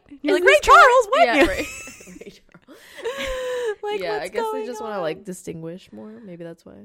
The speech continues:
Speaker 1: Maybe, but
Speaker 2: Except
Speaker 1: I
Speaker 2: for those people who
Speaker 1: guess
Speaker 2: don't have middle names.
Speaker 1: Although I said Charles Ray as if that was an actual killer, and that's just Chucky. <laughs> Like
Speaker 2: <laughs> Oh.
Speaker 1: Charles Lee Ray. But you
Speaker 2: Right.
Speaker 1: know what? It's fine.
Speaker 2: But, yeah.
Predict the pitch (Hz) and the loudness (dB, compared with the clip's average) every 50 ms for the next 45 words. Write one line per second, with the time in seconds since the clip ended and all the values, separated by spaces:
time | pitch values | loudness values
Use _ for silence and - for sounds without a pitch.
0 | 214 - 233 190 180 175 170 180 196 - 202 - 202 202 196 190 - 196 180 175 | _ -16 -16 -14 -14 -14 -16 -16 -18 -16 -12 -12 -10 -10 -10 -10 -8 -8 -8 -8
1 | 214 - 214 202 208 214 208 208 208 220 240 226 226 214 214 214 214 214 214 214 | -8 -10 -14 -14 -12 -12 -10 -10 -10 -10 -10 -10 -10 -8 -8 -8 -8 -8 -8 -8
2 | 202 175 170 170 226 220 226 220 214 214 - - 233 220 226 214 226 - - - | -8 -8 -4 -2 -2 -2 0 -2 -4 -4 -6 -8 -10 -10 -10 -12 -16 -18 -16 -14
3 | 202 196 190 190 190 175 170 175 165 156 165 180 190 202 - _ _ - 190 175 | -12 -10 -10 -10 -12 -12 -14 -14 -14 -14 -14 -16 -18 -20 -20 _ _ -18 -16 -14
4 | 175 175 175 - 165 - - - 170 160 160 - - 143 - - - - 190 190 | -14 -16 -14 -14 -14 -14 -14 -14 -16 -16 -16 -16 -16 -18 -18 -20 -20 -20 -20 -18
5 | - - 196 208 202 202 196 185 175 - - - - - - - 190 - - - | -14 -14 -14 -12 -12 -14 -14 -14 -14 -14 -14 -16 -16 -18 -18 -18 -18 -18 -18 -18
6 | - - _ - - 220 226 - - - - - - - - - - - - 254 | -18 -18 _ -20 -20 -20 -18 -18 -18 -16 -14 -14 -14 -14 -14 -18 -20 -20 -18 -12
7 | 247 - 226 294 339 202 180 165 180 185 180 180 - 180 165 151 147 139 113 104 | -10 -8 -8 -8 -8 -10 -8 -8 -8 -8 -10 -10 -10 -14 -16 -14 -12 -12 -12 -12
8 | 120 - - - - - 285 - - 254 233 233 226 220 214 214 208 214 208 208 | -14 -16 -18 -16 -14 -14 -12 -10 -8 -6 -6 -6 -6 -6 -8 -8 -6 -8 -8 -8
9 | 208 202 - - - 156 233 214 185 - - - 170 156 - - 180 | -10 -12 -12 -8 -6 -4 -2 -2 -2 -4 -6 -12 -14 -14 -14 -16 -18